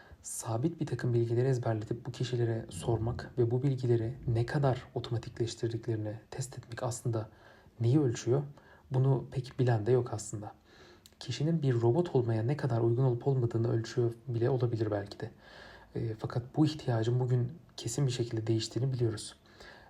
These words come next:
E, eskiden bir takım görevleri düşünmeden yapabilen insana ihtiyaç vardı. E, çünkü otomatikleşmiş becerileri yerine getiren, e, makine, robot, yazılım ve otomasyon sistemlerimiz yoktu aslında. E, halbuki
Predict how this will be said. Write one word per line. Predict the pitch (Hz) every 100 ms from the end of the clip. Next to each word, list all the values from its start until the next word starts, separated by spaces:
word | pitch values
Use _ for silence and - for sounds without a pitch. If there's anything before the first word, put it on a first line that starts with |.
| -
E, | 110 110 110
eskiden | - - 135 135 123
bir |
takım | - - 131
görevleri | 123 123 123 127
düşünmeden | 120 - 135 120
yapabilen | 117 113 120 120 123
insana | 120 117 113 127 143 -
ihtiyaç | 110 120 120 127 - - - -
vardı. | 143 123 120 104 98 - - - - -
E, | 117 110 107
çünkü | - 113 117 113 - - -
otomatikleşmiş | - - 123 120 - 120 135 -
becerileri | 117 117 113 120
yerine | 123 113 107
getiren, | 104 - 104 113 113 139 127
e, | 120 110
makine, | 107 113 120 107 107 - 123 113 107
robot, | 113 120 117 - -
yazılım | 117 110 117 123 113
ve | 110 - - -
otomasyon | - 120 120 117 127
sistemlerimiz | 113 - 107 104 113 139
yoktu | 139 - 107
aslında. | 98 - 110 - - - - - - -
E, | 113
halbuki | 110 123 123 143 117